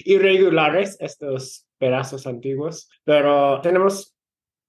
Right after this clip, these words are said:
algunos símbolos importantes de lo que es la moneda.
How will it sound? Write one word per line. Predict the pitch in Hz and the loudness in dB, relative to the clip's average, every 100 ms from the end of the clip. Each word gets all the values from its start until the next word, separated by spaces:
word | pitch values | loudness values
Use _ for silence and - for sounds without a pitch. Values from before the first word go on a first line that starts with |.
| _ _ _ _ - | _ _ _ _ 0
algunos | 170 175 190 190 | 2 4 2 2
símbolos | 180 175 175 180 | 0 2 2 0
importantes | 156 127 - 139 147 175 | -6 -8 -10 -10 -6 -2
de | 165 131 120 117 113 117 | 0 2 2 0 -4 -8
lo | 127 | -8
que | 127 120 | -6 -6
es | 139 | -4
la | 135 | -6
moneda. | 117 113 117 147 214 269 | -6 -10 -8 -6 -6 -10